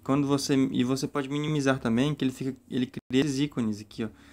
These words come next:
Você pode colocar em qualquer lugar da tela aqui, ó. É bem prático, bem fácil de usar. Você pode usar vários aplicativos ao mesmo tempo, que não vai dar nenhum problema.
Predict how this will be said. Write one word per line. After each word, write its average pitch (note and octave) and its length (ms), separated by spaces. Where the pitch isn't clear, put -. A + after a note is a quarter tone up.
Você - 120
pode A2+ 260
colocar A#2+ 380
em A#2 60
qualquer A#2 280
lugar C3 460
da A2 120
tela A2 280
aqui, G#2+ 180
ó. - 80
É A2 140
bem B2+ 280
prático, C3 560
bem C3 220
fácil C3+ 400
de B2 60
usar. A#2+ 500
Você B2 240
pode A#2+ 320
usar A#2+ 200
vários B2+ 440
aplicativos B2+ 600
ao A#2 80
mesmo B2+ 300
tempo, A#2 300
que - 120
não A2+ 180
vai A2+ 140
dar A#2 180
nenhum A#2 220
problema. A#2+ 440